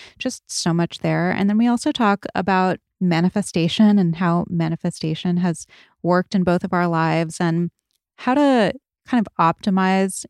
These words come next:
your energy for success or utilize your energy and capitalize on that for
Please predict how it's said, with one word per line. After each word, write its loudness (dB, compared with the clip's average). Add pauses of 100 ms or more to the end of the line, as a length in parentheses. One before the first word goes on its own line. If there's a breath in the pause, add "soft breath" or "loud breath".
(100)
your -2
energy -2
for -6
success -8
or -4
utilize 0
your -6
energy -6
and -4 (100)
capitalize 0
on -2
that -2 (180)
for -2